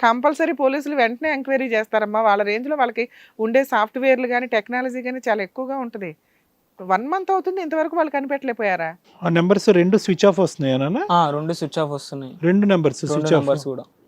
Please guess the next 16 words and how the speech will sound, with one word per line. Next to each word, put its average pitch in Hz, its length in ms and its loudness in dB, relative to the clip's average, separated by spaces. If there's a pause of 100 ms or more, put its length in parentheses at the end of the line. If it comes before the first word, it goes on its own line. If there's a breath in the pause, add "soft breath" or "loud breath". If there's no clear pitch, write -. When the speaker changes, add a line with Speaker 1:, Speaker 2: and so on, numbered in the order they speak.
(120)
Speaker 2:
ఆ 165 60 6
అబ్బాయి 170 260 6
ఇల్లు 185 160 4
ఎక్కడో 170 220 4
తెలుసా? 156 280 0
వాళ్ళ 175 200 4
పేరెంట్స్ 165 380 2
ఎక్కడ 160 200 2
ఉంటారో, 156 360 4
ఆ 151 80 6
అబ్బాయి 143 500 2
ఊరు 147 380 0
అది? 143 300 -2 (400)
Speaker 3:
ఆ, 175 280 2
అక్కడనే 180 420 -4
వరంగల్ 156 400 -2